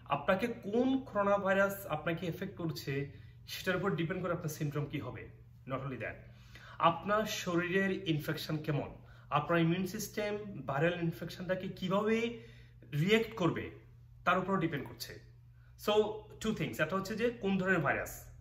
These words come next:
ভাইরাসটা অনেক ধরনের করোনা ভাইরাস আছে। সেকেন্ড হচ্ছে যে, আহ, how your body is functioning, how you, how old you are, how much sick you are। একটা ধরেন, একটা ইয়ং অ্যাডাল্ট, একটা ইয়ং,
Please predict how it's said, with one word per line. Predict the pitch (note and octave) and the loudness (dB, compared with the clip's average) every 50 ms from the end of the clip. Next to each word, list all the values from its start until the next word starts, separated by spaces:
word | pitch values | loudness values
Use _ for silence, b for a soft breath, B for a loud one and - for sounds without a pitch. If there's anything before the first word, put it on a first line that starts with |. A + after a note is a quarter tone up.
| - - | -2 0
ভাইরাসটা | C#3+ D3 D#3 D3+ - F#3+ | 2 2 2 2 2 2
অনেক | E3+ E3+ F#3+ A3 A#3 A3 F3+ | 2 4 4 4 4 4 2
ধরনের | D#3+ F3+ F3+ F3 E3 | 2 0 2 0 2
করোনা | - D3+ C#3 C3+ | 2 2 2 4
ভাইরাস | C3 B2+ A#2+ A#2 | 2 0 -2 -2
আছে। | B2+ A2+ - - - - | -6 -8 -8 -12 -12 -8
সেকেন্ড | - E3 D#3 E3 E3 | -6 -2 0 0 0
হচ্ছে | F3 E3+ - G3+ | 0 -2 -4 -2
যে, | G#3+ B3 B3 B B B B B B | -2 -2 -2 B B B B B B
আহ, | - - - - - | -6 -6 -2 2 2
how | E3 F3 E3+ | 4 4 2
your | E3+ F3 F3 E3+ D#3+ - - - C#3 B2 | 0 -2 -2 -4 -4 -4 -8 -12 -4 0
body | C3 C3+ D3 D3+ D#3 | 0 2 4 2 2
is | D3+ | 0
functioning, | - - C3+ B2 A#2 - - A2+ F#2 F2+ - - - - B B B B B B B - - | -2 -4 -6 -6 -4 -4 -4 -4 -4 -8 -14 -16 -18 -20 B B B B B B B 0 4
how | D#3+ E3+ F3 | 4 4 4
you, | F3 F3 | 2 -2
how | - - - F3 E3+ E3 E3+ | -4 -2 0 4 6 6 8
old | G3+ G3+ F3+ D#3+ C#3 | 8 8 6 4 2
you | A#2+ | 0
are, | A2+ F#2+ F2+ - - - - - B B B B B - | -4 -6 -8 -8 -12 -14 -16 -20 B B B B B -2
how | F3 F3+ G3 | 0 0 0
much | G3 - - - - A3 | 0 -2 -4 -8 -6 -4
sick | A3 G#3+ - D#3+ | -4 -2 0 0
you | C#3 A2+ | 0 0
are। | G2+ F2+ F2 - - - B B B B B B B B B B B | -2 -4 -6 -10 -14 -18 B B B B B B B B B B B
একটা | - E3+ E3 G3+ F#3+ | 2 4 6 8 8
ধরেন, | F3+ F3+ F#3 | 8 8 6
একটা | E3+ E3+ G3+ | 6 4 2
ইয়ং | F#3 E3 E3 F3+ F3 | 2 6 6 6 6
অ্যাডাল্ট, | E3+ C#3+ C3 C#3 C#3+ E3 E3 - - - - - - | 6 6 6 6 4 4 0 -4 -8 -14 -14 -10 -8
একটা | D3+ - F3 | -2 2 4
ইয়ং, | D#3+ D#3 D#3+ D#3+ E3 E3+ E3+ - | 6 6 6 6 4 2 0 -6